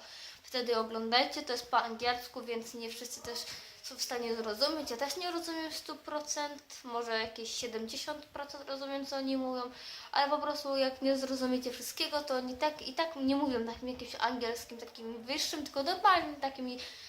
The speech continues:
angielskim mówią, więc zrozumiecie, nawet jak nie zrozumiecie jakiegoś pojedynczego słowa, to zrozumiecie, zrozumiecie sens tego, co oni mówią, więc jeżeli naprawdę lubicie daily vlogi albo chociaż YouTube'a, no to chociaż spójrzcie na ten kanał.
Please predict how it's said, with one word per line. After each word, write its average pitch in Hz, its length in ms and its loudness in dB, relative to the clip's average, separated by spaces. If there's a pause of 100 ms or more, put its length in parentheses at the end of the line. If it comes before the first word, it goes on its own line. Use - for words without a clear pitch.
angielskim 254 640 4
mówią, 262 360 2
więc 254 180 6
zrozumiecie, 262 600 4
nawet 254 220 4
jak 254 100 0
nie 262 80 6
zrozumiecie 262 540 8
jakiegoś 254 240 -2
pojedynczego 254 640 0
słowa, 285 340 6
to 247 100 -2
zrozumiecie, 247 600 0
zrozumiecie 247 720 0
sens 247 360 -2
tego, 226 260 -4
co 226 220 -6 (460)
oni 247 340 4
mówią, 247 460 8
więc 220 220 0 (380)
jeżeli 262 260 2
naprawdę 262 1080 4
lubicie 247 500 -2
daily 240 340 4
vlogi 233 400 2
albo 233 180 6
chociaż 247 260 2
YouTube'a, 240 720 2
no 233 80 -2
to 269 120 -8
chociaż 269 240 -4
spójrzcie - 640 -4
na 208 140 0
ten 214 180 -6
kanał. 214 400 0